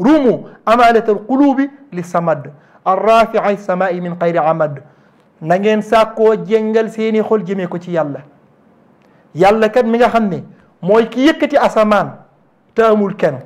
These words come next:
Arrafi'i samaa'i min xayri amad. Xam ngeen ne asamaan da ngay tiim, da ngay téen di xool ba fa sa bët yam rek.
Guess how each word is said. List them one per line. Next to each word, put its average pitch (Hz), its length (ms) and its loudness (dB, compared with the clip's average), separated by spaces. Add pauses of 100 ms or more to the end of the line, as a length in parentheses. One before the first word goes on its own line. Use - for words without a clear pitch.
(1000)
Arrafi'i 214 580 4
samaa'i 214 400 0 (380)
min 165 140 -8
xayri 214 200 2
amad. 175 360 0 (220)
Xam 208 160 2
ngeen 220 160 2
ne 226 60 2
asamaan 214 400 2
da 208 80 0
ngay 214 220 0
tiim, 208 220 -4 (480)
da 208 100 0
ngay 240 180 2
téen 208 280 2 (400)
di 202 100 0
xool 196 340 4 (300)
ba 185 120 2
fa 202 100 0
sa 202 140 -6
bët 185 140 -2
yam 170 260 -4
rek. 143 120 -12